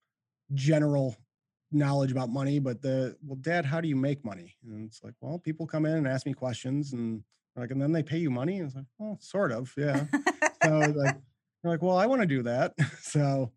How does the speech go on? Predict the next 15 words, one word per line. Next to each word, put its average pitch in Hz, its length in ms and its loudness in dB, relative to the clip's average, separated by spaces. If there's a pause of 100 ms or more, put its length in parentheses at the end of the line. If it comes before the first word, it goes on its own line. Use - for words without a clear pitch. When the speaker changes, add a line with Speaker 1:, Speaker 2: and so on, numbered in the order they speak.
Speaker 1:
um, 131 440 -2 (480)
but 175 160 6
it's, 170 180 2
yeah, 156 280 2
it's 143 120 -2
one 190 100 2
of 190 60 4
those 180 200 4
things 170 320 4
that, 147 360 2
uh, 135 400 0 (720)
I 160 140 2
think 165 340 -2
that 147 320 0 (500)
the, 127 460 -2